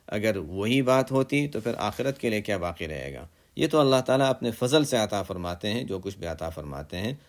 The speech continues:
اللہ تعالیٰ سے فضل مانگنا چاہیے، عافیت مانگنی چاہیے، لیکن اگر کسی کو مل جاتی ہے تو اللہ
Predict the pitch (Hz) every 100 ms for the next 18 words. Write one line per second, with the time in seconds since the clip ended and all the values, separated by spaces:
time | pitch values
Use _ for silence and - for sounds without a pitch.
0 | _ - 107 104 104 107 117 117 113 98
1 | 113 98 98 131 160 139 104 104 - _
2 | _ - 107 120 120 - 98 123 147 117
3 | 95 92 131 _ _ - 110 120 113 107
4 | 95 104 113 104 92 113 143 135 135 135
5 | 127 147 147 _ - 113 113 110 107